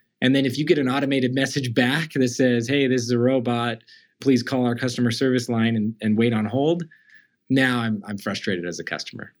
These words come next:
right? And so that's kind of how I think of it from an automation perspective, is give as many touch points as possible for people to engage with your brand.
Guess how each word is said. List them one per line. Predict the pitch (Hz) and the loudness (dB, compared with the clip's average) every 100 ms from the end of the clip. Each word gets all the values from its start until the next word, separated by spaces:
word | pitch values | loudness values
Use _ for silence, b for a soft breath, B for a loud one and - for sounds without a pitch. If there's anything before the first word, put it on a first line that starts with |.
| _ | _
right? | 98 98 - _ | -2 -2 -4 _
And | 110 110 | -2 0
so | 123 113 107 101 98 B B B B _ | 0 0 -2 -4 -10 B B B B _
that's | 151 180 220 - | 0 0 -2 -6
kind | 185 170 | -4 -2
of | 135 | -2
how | 127 | -2
I | 127 123 | -2 -2
think | 139 127 | -2 -2
of | 127 | 0
it | 127 123 | 0 0
from | 123 | 0
an | 120 | 0
automation | 120 113 117 117 | 2 0 0 -2
perspective, | 117 113 120 117 117 113 113 | -4 -4 -2 0 0 0 -2
is | 113 107 104 107 | -2 0 -2 -2
give | 226 226 | 0 0
as | 135 | 2
many | 113 123 135 131 113 | 2 2 2 0 -2
touch | 117 101 - | -2 -6 -4
points | 101 92 | -6 -6
as | 95 | -10
possible | - 92 - 92 - | -8 -8 -8 -10 -6
for | 92 | -4
people | 95 - | -4 -4
to | 90 | -6
engage | 87 92 92 | -4 -4 -4
with | 87 | -6
your | 87 | -8
brand. | 85 87 87 85 85 | -6 -6 -6 -8 -12